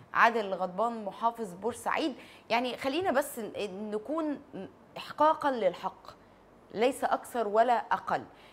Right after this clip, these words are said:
لما اجي انا الاقي بلدي بت-، بتبتدي تعمل مشروعات، بتعمل شغل، بطور العشوائيات، آه، بشيل ال-، ال-،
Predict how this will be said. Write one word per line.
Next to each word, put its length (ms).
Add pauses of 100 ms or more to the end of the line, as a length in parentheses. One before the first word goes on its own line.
(140)
لما 200
اجي 240
انا 200
الاقي 460
بلدي 560
بت-، 360
بتبتدي 800
تعمل 420
مشروعات، 460
بتعمل 480
شغل، 380
بطور 580
العشوائيات، 920 (480)
آه، 240
بشيل 420
ال-، 260
ال-، 300